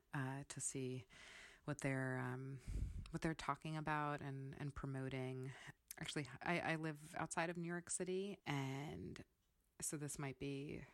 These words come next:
very New York centric, but, um, Hunter College in New York has a food policy center, and I subscribe to their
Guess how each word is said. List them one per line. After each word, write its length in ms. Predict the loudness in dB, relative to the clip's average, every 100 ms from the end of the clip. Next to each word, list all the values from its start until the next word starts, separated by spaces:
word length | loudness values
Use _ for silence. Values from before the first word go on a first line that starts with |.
| -20 -8
very 240 | -4 -2 -2
New 140 | -2
York 240 | 0 -2 -4 -6
centric, 440 | -2 -2 -2 -4 0
but, 200 | 2 2 0
um, 460 | -2 -2 -4 -6 -8 0
Hunter 280 | 0 0
College 440 | -2 0 0 0 -2
in 120 | 0
New 60 | 0
York 260 | 0 0
has 140 | -2 -4
a 60 |
food 320 | -2 -2 -2 0
policy 440 | 0 0 0 -2
center, 720 | 0 -2 -2 -2 -2 -2 -4 -8 -4
and 80 | 0
I 60 | 2
subscribe 540 | 0 0 2 2 0
to 120 | -2
their 420 | -2 0 -2 -4